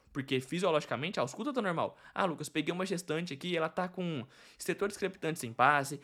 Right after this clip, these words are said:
ela tá com frequência respiratória de trinta e cinco." Uai, meu amigo, você já tem que pensar, talvez, uma pneumonia. Lem-, vai fazer um score de C R B sessenta e cinco pra essa gestante, dá uma avaliada melhor nela, porque a frequência respiratória da gestante, ela tá normal, a ausculta está normal. Sem esquecer, claro, daquelas alterações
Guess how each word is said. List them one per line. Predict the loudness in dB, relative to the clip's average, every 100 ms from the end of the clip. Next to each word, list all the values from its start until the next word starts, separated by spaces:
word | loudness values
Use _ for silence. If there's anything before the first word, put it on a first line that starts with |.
| -2
ela | 2 2
tá | 2
com | 0 -2
frequência | -4 -2 -2 -2
respiratória | -4 -2 -2 0 -2
de | -4
trinta | -6 -6 -4
e | -4
cinco." | -4 -4 -6 -14 -4
Uai, | 0 2
meu | 0
amigo, | -6
você | -2
já | -2
tem | -2
que | -6
pensar, | -6 -4 -4 -2
talvez, | -2 -2 -4
uma | -6
pneumonia. | -4 -4 0 2 2
Lem-, | 0 -2
vai | 0 0
fazer | 0 -2
um | -2
score | 0 0
de | 2
C | 0
R | 0
B | 0 0
sessenta | 0
e | -4
cinco | -6 -6
pra | -6
essa | -4
gestante, | -4 -4 -4 -4 -6 -16 -4
dá | 2 2
uma | 4
avaliada | 2 2 0
melhor | 0 0 0
nela, | 0 2 0 -4 _
porque | -2 -2
a | -2
frequência | -4 -4 -6
respiratória | -2 -2 0 0
da | -2
gestante, | -4 -6 -6 -6 -4
ela | 0 0
tá | 2 0
normal, | 2 0 0 -2 -14 -2
a | 0
ausculta | 0 -6 -6
está | -6 -2 0
normal. | 0 -2 -2 -4 -12 -16
Sem | -4 -2
esquecer, | -2 -4 -2
claro, | -2 -2 -6 _
daquelas | -2 0 0 0 0
alterações | 2 2 -2 -2 0 -2 -4 -6 -6